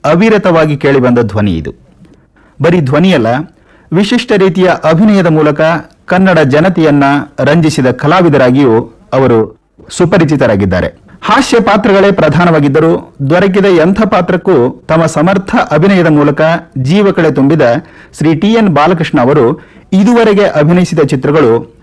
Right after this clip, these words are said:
ನಾಲ್ಕು ನೂರಕ್ಕೂ ಮಿಗಿಲೆಂದರೆ ಆಶ್ಚರ್ಯವಾಗ್ತದೆ. ವೈವಿಧ್ಯಪೂರ್ಣವಾದ ಪಾತ್ರಗಳನ್ನ ವಿಶಿಷ್ಟ ರೀತಿಯಲ್ಲಿ ಅಭಿನಯಿಸಿ ಕನ್ನಡಿಗರ ಮನಗೆದ್ದ ಈ ಬಾಲಣ್ಣನಿಗೆ ದೊರೆತ ಪ್ರಶಸ್ತಿಗಳು ಹಲವು ಹತ್ತು.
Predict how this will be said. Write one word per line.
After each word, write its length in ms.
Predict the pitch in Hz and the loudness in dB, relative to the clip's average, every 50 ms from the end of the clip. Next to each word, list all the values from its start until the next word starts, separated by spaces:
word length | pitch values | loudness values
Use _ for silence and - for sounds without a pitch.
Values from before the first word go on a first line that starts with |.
| - | -4
ನಾಲ್ಕು 440 | 135 139 147 160 196 214 208 - 202 | -2 0 0 2 0 0 0 0 0
ನೂರಕ್ಕೂ 320 | 180 202 214 220 - 240 | 0 2 0 0 0 0
ಮಿಗಿಲೆಂದರೆ 720 | 214 180 165 147 165 156 147 131 139 139 123 120 123 - - | 0 0 2 2 2 2 2 2 2 0 0 0 -2 -4 -4
ಆಶ್ಚರ್ಯವಾಗ್ತದೆ. 920 | 131 147 147 - - 156 131 107 104 95 - 85 73 - - _ _ _ _ _ _ _ _ _ _ - | -6 -6 -4 -4 -4 -4 -2 -2 -4 -4 -6 -8 -10 -10 -12 _ _ _ _ _ _ _ _ _ _ -2
ವೈವಿಧ್ಯಪೂರ್ಣವಾದ 880 | 170 208 240 262 285 254 220 262 233 - 220 214 214 214 202 196 190 185 | 0 0 2 2 2 2 0 0 0 0 0 0 2 2 0 0 0 -2
ಪಾತ್ರಗಳನ್ನ 600 | - - 156 170 170 - 185 170 170 165 170 175 185 196 202 - - - | -2 -2 -2 -2 -2 -2 -2 -2 0 0 0 0 -2 -4 -4 -8 -8 -6
ವಿಶಿಷ್ಟ 380 | 151 170 180 - 254 247 - 220 | -4 -2 -2 -2 -2 -4 -2 -2
ರೀತಿಯಲ್ಲಿ 500 | 190 175 202 226 196 226 196 185 175 165 | 0 0 0 0 0 0 0 0 0 0
ಅಭಿನಯಿಸಿ 760 | - - 151 151 175 170 175 175 175 170 - 196 208 214 - - _ _ _ _ _ _ - | 0 0 -2 0 0 0 0 0 -2 -2 -2 -4 -4 -4 -8 -14 _ _ _ _ _ _ -6
ಕನ್ನಡಿಗರ 500 | - 202 208 220 233 214 226 220 214 208 | -2 0 2 2 2 2 2 2 2 2
ಮನಗೆದ್ದ 460 | 180 151 156 180 196 165 170 156 156 165 - - - | 2 2 2 0 0 0 0 0 0 0 -2 0 0
ಈ 120 | 160 165 | 0 0
ಬಾಲಣ್ಣನಿಗೆ 840 | 143 135 143 165 190 202 190 147 131 135 143 147 160 160 156 - - - 123 | 0 0 0 0 2 2 2 2 0 0 0 2 0 0 -2 -4 -8 -6 -4
ದೊರೆತ 220 | 139 156 175 170 | -2 -2 -2 -2
ಪ್ರಶಸ್ತಿಗಳು 580 | 190 156 139 139 147 156 - - 175 190 202 190 | -2 -2 -2 -4 -4 -4 -4 -2 -2 -2 0 -2
ಹಲವು 320 | 135 123 143 147 147 160 | -2 -2 -2 -2 0 0
ಹತ್ತು. 360 | 143 135 117 - - 95 - | -2 -4 -6 -8 -10 -14 -14